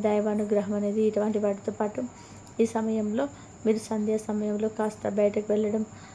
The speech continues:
మంచి ప్రశాంతమైన వాతావరణం ఉండడం, మంచి న్యాచురల్ గాలి తీసుకోవడం,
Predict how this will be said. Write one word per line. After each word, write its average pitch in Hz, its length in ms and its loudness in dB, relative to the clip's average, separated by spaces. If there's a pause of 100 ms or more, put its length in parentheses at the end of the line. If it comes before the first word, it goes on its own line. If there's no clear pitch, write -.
(200)
మంచి 226 300 2
ప్రశాంతమైన 220 840 0
వాతావరణం 208 680 0
ఉండడం, 202 380 0 (380)
మంచి 226 280 -2
న్యాచురల్ 214 440 2
గాలి 208 260 2
తీసుకోవడం, 214 540 2